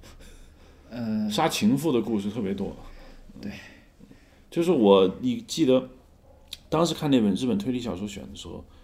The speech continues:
Speaker 2: 有一个很有名的故事叫《相似的房间》，这个是一个本格派推理嘛，就是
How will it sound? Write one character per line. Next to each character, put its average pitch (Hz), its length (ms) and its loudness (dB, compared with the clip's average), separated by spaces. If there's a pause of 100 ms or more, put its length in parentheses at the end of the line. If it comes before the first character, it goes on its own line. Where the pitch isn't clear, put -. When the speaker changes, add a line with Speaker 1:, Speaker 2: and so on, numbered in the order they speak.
(360)
Speaker 2:
有 101 160 2
一 131 60 4
个 147 80 0
很 98 240 -4
有 131 120 2
名 87 200 -2
的 104 80 -2
故 113 120 -4
事 101 60 -4
叫 98 140 -6
《相 165 260 -4
似 170 140 -6
的 113 80 -8
房 101 200 -8
间》， 143 200 -10 (1600)
这 151 120 -2
个 131 120 2
是 127 160 -4
一 127 80 -2
个 110 360 0 (120)
本 92 120 -4
格 101 120 -4
派 120 180 -4
推 113 220 -8
理 - 160 -10
嘛， - 160 -18 (1000)
就 175 140 -6
是 175 180 -4